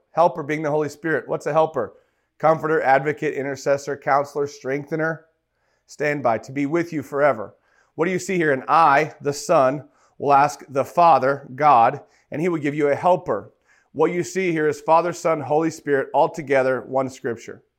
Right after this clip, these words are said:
You're gonna fast forward ten verses to John fourteen twenty-six, and here's what it says. "But the Helper,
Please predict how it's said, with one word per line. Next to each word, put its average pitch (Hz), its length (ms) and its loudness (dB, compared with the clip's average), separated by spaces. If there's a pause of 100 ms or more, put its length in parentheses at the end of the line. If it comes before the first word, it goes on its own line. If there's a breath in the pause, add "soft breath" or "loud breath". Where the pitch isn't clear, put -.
(1120)
You're 156 120 -4
gonna 151 120 -6
fast 175 360 2
forward 170 340 2
ten 190 240 -2
verses 170 420 0
to 131 100 -14
John 135 220 0
fourteen 165 520 -6
twenty-six, 139 720 -6
and 135 100 -14
here's 139 140 -10
what 143 120 -4
it 123 40 -8
says. 123 260 -6
"But 139 200 -4
the 147 100 -2
Helper, 151 480 0